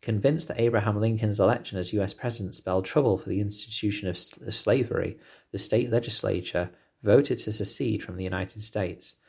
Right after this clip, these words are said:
South Carolina's move triggered a war between North and South. Much death and misery resulted. Southerners called on Great Britain for help. Slaves rose up against their masters. All the while, the saints, now in their new home in the West, toiled away on the foundations of yet another holy place,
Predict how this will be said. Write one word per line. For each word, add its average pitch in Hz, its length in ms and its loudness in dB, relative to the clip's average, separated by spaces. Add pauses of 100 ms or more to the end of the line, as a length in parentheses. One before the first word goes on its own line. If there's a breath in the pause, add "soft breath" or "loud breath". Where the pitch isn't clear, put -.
(160 soft breath)
South 139 380 2
Carolina's 113 540 4
move 110 360 2
triggered 113 280 2
a 92 80 4
war 104 320 4
between 98 300 -8
North 92 320 -2
and 95 120 -6
South. 104 380 -2 (280 soft breath)
Much - 300 0
death 123 200 -2
and 107 100 -2
misery 107 340 2
resulted. 104 640 2 (240 soft breath)
Southerners 127 480 0
called 113 260 6
on 104 80 2
Great 98 240 6
Britain 110 280 -2
for 120 100 -2
help. 104 380 -2 (200 soft breath)
Slaves 113 460 4
rose 117 220 4
up 113 100 0
against 110 320 -4
their 120 140 -2
masters. 95 540 -4 (280 soft breath)
All 123 220 8
the 143 80 4
while, 95 260 4
the 101 100 0
saints, 95 360 -6
now 117 160 -2
in 123 80 -6
their 104 100 0
new 104 220 2
home 98 220 -2
in 87 60 -4
the 87 80 -2
West, 104 380 2 (280 soft breath)
toiled 127 320 4
away 95 180 4
on 95 200 -6
the - 60 -14
foundations 101 680 0
of 87 80 -2
yet 92 260 -2
another 101 300 0
holy 92 280 0
place, 85 500 -6